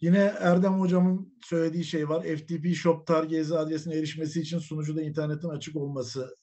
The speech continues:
gerekiyor." E, işte hocam zaten uygulamanın altında, e, U R L yazarak gittiği için aslında F T P diye bir endpoint olduğu için burada developer şöyle düşünmüş. Buna sadece ad-, admin credential'ı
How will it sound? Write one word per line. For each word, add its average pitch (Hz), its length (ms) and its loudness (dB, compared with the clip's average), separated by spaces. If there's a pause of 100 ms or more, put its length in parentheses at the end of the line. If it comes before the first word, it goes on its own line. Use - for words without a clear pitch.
(240)
gerekiyor." 127 720 -2 (640)
E, 143 460 -4
işte - 380 -2
hocam 196 460 4
zaten 196 520 4
uygulamanın 202 720 2
altında, 185 800 0 (220)
e, 151 40 -10 (420)
U 165 40 8
R 196 260 8
L - 20 4
yazarak 190 460 2
gittiği 185 300 -2
için 175 140 -4
aslında 156 340 -2
F 151 180 -4
T 170 120 -2
P 185 160 -2
diye 185 180 4
bir 185 120 4
endpoint 180 580 0
olduğu 185 280 -2
için 190 380 -4
burada 175 340 -2
developer 196 560 0 (420)
şöyle 196 380 2
düşünmüş. 175 560 -4
Buna 185 300 0
sadece 190 400 -2
ad-, - 840 -8
admin 190 280 -2
credential'ı 180 920 0